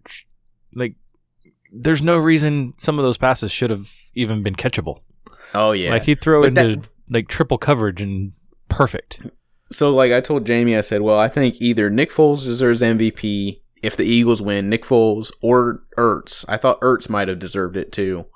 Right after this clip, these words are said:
Speaker 2: um, just because he had so many big plays on third down.
Speaker 1: Yeah.
Speaker 2: And, like, he converted every single one of the, he caught every one of those plays, man. Like, it was crazy.
Speaker 1: Yeah, and
Speaker 2: And, uh,
Speaker 1: then he got that awesome touchdown that was controversial.
Speaker 2: And then he got that, yeah, and then he got that awesome touchdown.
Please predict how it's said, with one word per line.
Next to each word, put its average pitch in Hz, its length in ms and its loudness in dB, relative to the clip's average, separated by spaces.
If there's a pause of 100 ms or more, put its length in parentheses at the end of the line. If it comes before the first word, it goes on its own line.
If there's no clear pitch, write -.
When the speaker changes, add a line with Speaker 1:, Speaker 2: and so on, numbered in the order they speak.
(600)
Speaker 2:
um, 92 580 -6
just - 200 -2
because 104 580 -2
he 143 180 -4
had 147 160 0
so 151 200 2
many 156 180 2
big 135 280 2
plays 127 420 2
on 104 200 -6
third 123 360 2
down. 117 400 -2 (440)
Speaker 1:
Yeah. 104 220 -2 (640)
Speaker 2:
And, 104 320 0
like, 98 260 -2
he 135 280 -6 (120)
converted 120 460 2
every 113 260 2
single 107 280 0
one 101 160 0
of 95 60 -4
the, 92 80 -4
he 107 100 -8
caught - 320 -2
every 113 180 0
one 110 140 0
of 107 60 -2
those 101 220 0
plays, 95 360 -4
man. 87 220 -8
Like, 85 240 -12 (160)
it 101 120 -4
was 98 100 -2
crazy. 90 480 -6 (440)
Speaker 1:
Yeah, 113 180 2
and 90 100 -6
Speaker 2:
And, 101 300 0
uh, 90 220 0
Speaker 1:
then 127 140 2
he 123 60 4
got 117 180 2
that 110 140 2
awesome 110 280 0
touchdown 95 380 -4
that 95 160 -6
was 95 100 -10
controversial. 104 360 -6
Speaker 2:
And 123 80 2
then 117 80 2
he 117 60 2
got 113 120 2
that, 110 180 0
yeah, 139 120 2
and 101 100 0
then 104 80 -2
he 107 40 -4
got 107 180 0
that 110 140 4
awesome 104 280 2
touchdown. 85 480 -4